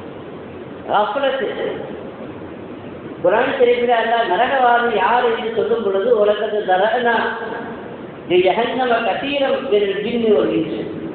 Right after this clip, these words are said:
அதிகமான பேரை நரகத்திற்கு படைத்திருக்கிறோம் என்று சொல்கிறான். மனிதர்களையும் ஜின்களையும் அதிகமான பேரை நரகத்திற்கு படைத்திருக்கிறோம். அவங்க யாரு? "லஹும் குலூபுன் லா யஃப்கஹூன பிஹா."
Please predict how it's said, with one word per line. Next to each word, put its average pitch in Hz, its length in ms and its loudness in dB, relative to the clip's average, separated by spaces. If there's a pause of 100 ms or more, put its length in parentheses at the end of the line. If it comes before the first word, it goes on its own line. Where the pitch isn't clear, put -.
(580)
அதிகமான 262 600 4
பேரை 247 300 2
நரகத்திற்கு 240 640 2
படைத்திருக்கிறோம் 208 600 4
என்று 160 240 0
சொல்கிறான். 120 360 -4
மனிதர்களையும் 196 760 4 (640)
ஜின்களையும் 226 760 2
அதிகமான 254 540 2
பேரை 233 260 0
நரகத்திற்கு 240 760 2
படைத்திருக்கிறோம். 175 580 0
அவங்க 196 220 4
யாரு? 208 480 2 (960)
"லஹும் 185 360 4
குலூபுன் 202 520 4
லா 160 200 4
யஃப்கஹூன 180 680 2
பிஹா." 123 360 -2